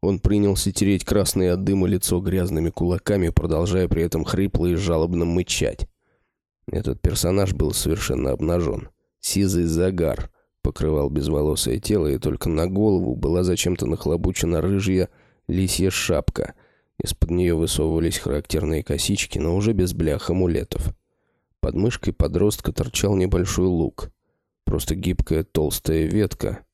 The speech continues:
стянутая перекрученной жилистой тетивой. Первый воитель попытался покоситься на младшего товарища,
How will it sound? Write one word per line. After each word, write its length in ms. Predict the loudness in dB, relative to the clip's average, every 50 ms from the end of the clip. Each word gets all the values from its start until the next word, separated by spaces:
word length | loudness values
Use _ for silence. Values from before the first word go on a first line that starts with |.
| _ _ _ _ _ _ _ _ _ _ _
стянутая 600 | -10 -6 -2 0 2 4 4 2 2 2 0 0
перекрученной 840 | 2 0 0 0 -2 -2 -2 -2 -2 -2 -2 -2 0 0 2 2 0
жилистой 580 | 0 0 0 0 0 0 -2 -2 -4 -4 -4
тетивой. 680 | -2 -4 -4 -2 -2 -2 -2 -2 -4 -6 -8 -10 -14 -18 _ _ _ _ _ _ _ _ _ _ _ _ _ _ _ _ _ _ _ _ _ _ _ _ _ _ _ _ _ _ _ _ _ _ 0
Первый 400 | 2 2 2 2 2 2 2 2
воитель 680 | 4 2 2 2 2 2 2 0 0 0 0 0 -2 -2 -2
попытался 640 | -2 -2 0 0 -2 -2 0 0 2 2 2 0 0
покоситься 640 | -2 -2 0 0 -2 -2 -2 -2 -4 -4 -4 -2 -2
на 140 | 0 0 0
младшего 520 | 0 2 2 2 0 0 -2 -2 -2 -2 -2
товарища, 840 | -2 -2 0 2 2 2 2 2 0 0 -2 -2 -2 -2 -4 -6